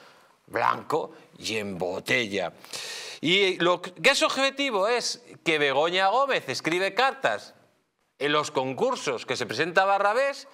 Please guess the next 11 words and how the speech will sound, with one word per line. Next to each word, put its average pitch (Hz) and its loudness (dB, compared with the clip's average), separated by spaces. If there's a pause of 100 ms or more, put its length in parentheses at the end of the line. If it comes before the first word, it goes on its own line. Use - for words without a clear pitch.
(180)
y 143 -2
avala 147 4 (460)
esas 180 2
ofertas 269 2
y, 180 -2
curiosamente, 214 -2
todas 277 2
esas 220 -2
ofer-, 196 -2
ofertas 190 0 (260)
son 190 0